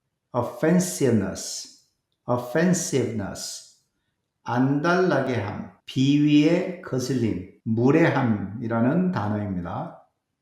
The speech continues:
offenness, offenness, 흔함, 빈번함이란 단어이며 여기에 T는 묵음입니다.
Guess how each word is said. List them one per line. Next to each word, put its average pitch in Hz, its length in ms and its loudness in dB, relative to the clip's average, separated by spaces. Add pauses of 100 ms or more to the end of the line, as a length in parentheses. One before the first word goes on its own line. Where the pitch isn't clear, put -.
(560)
offenness, - 1160 -2 (560)
offenness, - 1160 -2 (320)
흔함, - 640 -2 (340)
빈번함이란 135 1400 -2
단어이며 123 760 -2 (240)
여기에 117 540 2
T는 185 720 -2
묵음입니다. 123 1040 -2